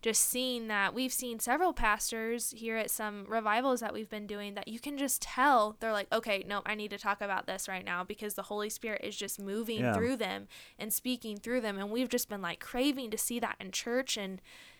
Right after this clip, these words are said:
Speaker 1: everywhere we
Speaker 2: Well,
Speaker 1: go. <laughs>
Speaker 2: I was talking to, um, your uncle today at church, and I was, like, thinking about, think about, like, the day of Pentecost.
Speaker 1: Mm-hmm.
Speaker 2: Like, when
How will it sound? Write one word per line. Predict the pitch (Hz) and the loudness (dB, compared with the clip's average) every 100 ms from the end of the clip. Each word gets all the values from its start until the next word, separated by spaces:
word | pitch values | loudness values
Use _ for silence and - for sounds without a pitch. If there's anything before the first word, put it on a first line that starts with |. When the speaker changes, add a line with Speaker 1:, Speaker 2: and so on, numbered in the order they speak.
| _ _ _ - | _ _ _ 4
Speaker 1:
everywhere | 240 247 254 220 214 | 6 8 6 4 4
we | 196 | 8
Speaker 2:
Well, | 160 | 8
Speaker 1:
go. | - 240 226 - 403 392 - - | 10 10 10 10 10 8 2 -6
<laughs> | - - | -16 6
Speaker 2:
I | 127 | 8
was | 110 | 8
talking | - 120 110 95 | 6 2 4 0
to, | - 107 95 | 4 6 6
um, | 85 87 - - _ - _ - | 4 0 -6 -14 _ -20 _ 0
your | 104 | 4
uncle | 101 104 92 | 4 4 2
today | 87 87 98 - - - - - | 4 4 2 -6 -20 -20 -20 -6
at | 82 - | -4 2
church, | 131 139 | 6 6
and | 107 | 6
I | |
was, | 95 | 6
like, | 92 | 6
thinking | - 165 | 6 6
about, | 131 113 - - | 10 10 8 4
think | 185 | 6
about, | 180 | 8
like, | 107 101 | 8 8
the | |
day | 95 95 | 8 8
of | 90 | 8
Pentecost. | 104 92 - - - - - - | 4 2 2 0 -2 -12 -20 -18
Speaker 1:
Mm-hmm. | 190 185 190 190 - - - - _ | -16 -12 -12 -14 -18 -20 -20 -20 _
Speaker 2:
Like, | - 90 90 | 0 0 0
when | 87 | -2